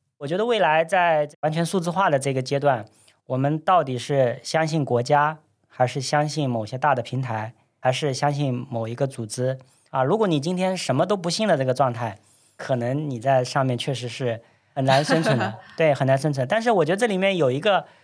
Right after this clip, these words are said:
Speaker 1: 关键的一个点吧，就是所有的诈骗还是会涉及到经济利益这一块的。比如说有人跟你说要借钱，或者说跟你要去转账的时候，我觉得这个时候你一定要警觉啊，尤其是比如说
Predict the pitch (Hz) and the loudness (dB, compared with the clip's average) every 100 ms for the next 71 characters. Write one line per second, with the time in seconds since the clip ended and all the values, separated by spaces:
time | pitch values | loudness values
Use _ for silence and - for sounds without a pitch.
0 | _ _ - 220 226 226 190 185 151 110 | _ _ -2 0 2 0 0 0 0 -2
1 | 110 107 - _ 175 160 147 - 196 185 | -4 -10 -14 _ -8 -6 -2 2 2 2
2 | - 165 - 180 120 - _ _ _ - | 0 0 0 0 0 -4 _ _ _ 0
3 | 147 151 185 143 - 160 135 127 - 165 | 0 2 0 0 2 2 2 -2 0 -2
4 | 135 127 135 110 - _ _ _ _ _ | 0 2 2 0 -8 _ _ _ _ _
5 | - 190 190 208 185 123 123 - 240 233 | -2 0 -2 -2 -2 -4 -8 -6 -2 -2
6 | 127 127 113 - 107 104 _ _ _ _ | -2 -4 -4 -6 -8 -10 _ _ _ _
7 | - 135 120 156 160 160 - _ _ _ | -8 -6 -2 2 4 2 -2 _ _ _
8 | _ 143 131 143 165 156 123 143 135 147 | _ -2 2 2 2 0 2 2 2 2
9 | 127 117 104 110 _ _ 156 123 131 131 | -2 -4 -8 -12 _ _ -2 -2 2 2
10 | 123 147 131 120 120 - 135 120 - 113 | 2 -2 -2 -2 -4 -4 -6 -4 -2 0
11 | 117 170 120 113 123 117 254 233 165 139 | 0 0 0 -2 -2 -2 -2 -2 0 0
12 | 131 135 202 160 127 107 107 113 _ _ | -2 -2 -2 0 -2 -6 -10 -12 _ _
13 | 143 143 175 180 185 180 135 127 160 156 | -2 0 0 -2 -2 -2 -2 -2 2 2
14 | 156 | 2